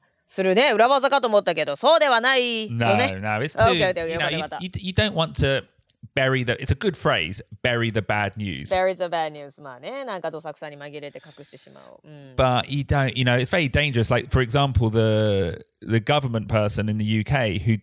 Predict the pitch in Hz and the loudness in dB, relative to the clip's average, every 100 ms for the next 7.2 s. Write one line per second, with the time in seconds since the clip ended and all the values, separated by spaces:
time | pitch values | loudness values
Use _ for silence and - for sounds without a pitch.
0 | _ _ - 160 156 120 - 101 82 73 | _ _ -2 -2 0 -2 0 0 2 0
1 | 69 78 73 - _ _ _ 196 233 190 | -2 -4 -6 -8 _ _ _ -14 -12 -10
2 | 190 247 - 151 139 - - 107 98 85 | -10 -6 -2 2 2 2 2 0 0 -2
3 | 65 - - _ _ _ _ - 226 247 | 0 -2 -2 _ _ _ _ -6 -2 0
4 | 330 294 233 233 233 _ - - - 240 | 2 2 0 -2 -4 _ -10 -8 -6 -6
5 | 233 269 302 302 311 311 320 330 254 - | -4 -4 0 2 2 2 2 4 2 0
6 | - _ - 269 247 185 202 254 185 175 | -14 _ -10 -8 -6 -6 -4 -4 -4 -8
7 | 160 | -12